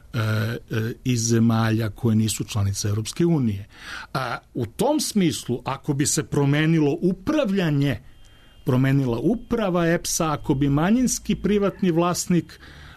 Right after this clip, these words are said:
a, imao pravo da upravlja tom kompanijom, to je nešto sasvim drugo.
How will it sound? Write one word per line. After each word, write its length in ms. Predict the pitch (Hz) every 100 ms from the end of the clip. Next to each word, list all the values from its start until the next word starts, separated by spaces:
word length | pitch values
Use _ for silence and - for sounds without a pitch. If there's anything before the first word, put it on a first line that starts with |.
| -
a, 220 | 147 147 -
imao 320 | 160 165 160
pravo 500 | - 151 151 147 143
da 260 | 131 139 -
upravlja 600 | 143 - 170 220 165 156
tom 260 | - 151 135
kompanijom, 640 | - 131 - 120 139 165
to 120 | -
je 40 | 151
nešto 280 | 143 - 151
sasvim 400 | 143 123 - 127
drugo. 380 | 151 147 117